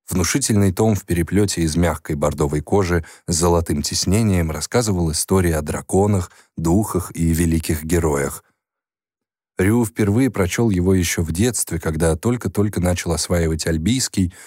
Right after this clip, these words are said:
и эти истории всегда приносили ему душевное спокойствие, погружая в волшебную сказку, столь отличную от суровой реальности.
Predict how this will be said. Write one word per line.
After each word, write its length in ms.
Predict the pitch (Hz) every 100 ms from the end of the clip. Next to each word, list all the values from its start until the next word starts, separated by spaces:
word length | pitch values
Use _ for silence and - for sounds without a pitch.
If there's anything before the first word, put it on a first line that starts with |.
| -
и 200 | 107 120
эти 360 | 120 113 104 98
истории 380 | 85 123 131 110
всегда 400 | - 78 87 104
приносили 500 | 98 82 80 92 82
ему 220 | 80 80
душевное 540 | 80 - 87 73 71
спокойствие, 800 | - 71 - 104 113 - 98 87 - - _
погружая 580 | 90 78 76 85 107 104
в 60 |
волшебную 560 | 87 85 - 82 73 67
сказку, 500 | - 92 107 - -
столь 360 | - 98 98 - _
отличную 760 | 90 85 80 85 - 92 87 85
от 140 | - 85
суровой 440 | - 76 71 71
реальности. 760 | 78 76 67 71 71 - 76